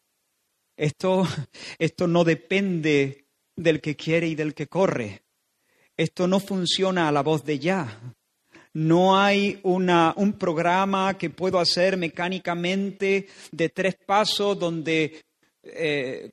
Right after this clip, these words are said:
culmino recibiendo este baño. El viento sopla de donde quiere.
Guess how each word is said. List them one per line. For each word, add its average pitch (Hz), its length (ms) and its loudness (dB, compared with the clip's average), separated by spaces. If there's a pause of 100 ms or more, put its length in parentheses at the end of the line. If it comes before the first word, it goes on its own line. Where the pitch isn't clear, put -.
culmino 202 800 2
recibiendo 185 560 0
este 185 260 -4
baño. 151 500 -6 (880)
El 131 120 -10
viento 175 460 -2
sopla 180 480 -2
de 160 60 0
donde 151 320 -6
quiere. 143 560 -4